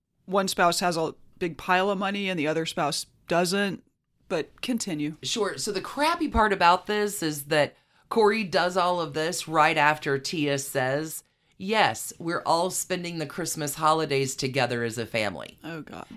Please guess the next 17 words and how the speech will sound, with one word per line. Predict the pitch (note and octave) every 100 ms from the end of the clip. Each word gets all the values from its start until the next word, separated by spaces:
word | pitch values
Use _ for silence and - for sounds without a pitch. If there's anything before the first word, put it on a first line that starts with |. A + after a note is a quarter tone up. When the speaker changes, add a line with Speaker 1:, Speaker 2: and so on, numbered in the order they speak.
| F3+
Speaker 2:
Every | G3 G#3+ B3
time | B3+ G#3+ G3
Tia | G3+ F#3
does | F#3+ E3+ D3+
something | D3+ C#3+ C#3 C3+
nice, | C3+ B2+ D3 - - _ _
ten | - G3+ G3 F#3
minutes | E3+ E3 D3+ D3
later, | D3+ C#3+ G#2+ E2 - _ _
Corey | - F3 E3 D3+
does | D3 C3+
something | - D3+ C#3+ C#3 C3+ B2 A#2 - _ _ -
Speaker 1:
Not | F3+
Speaker 2:
toxic. | D#3 B2 B2 -
Speaker 1:
nice. | - - - -
Yeah. | C3
Speaker 2:
Mm-hmm. | C#3+ D#3+ D#3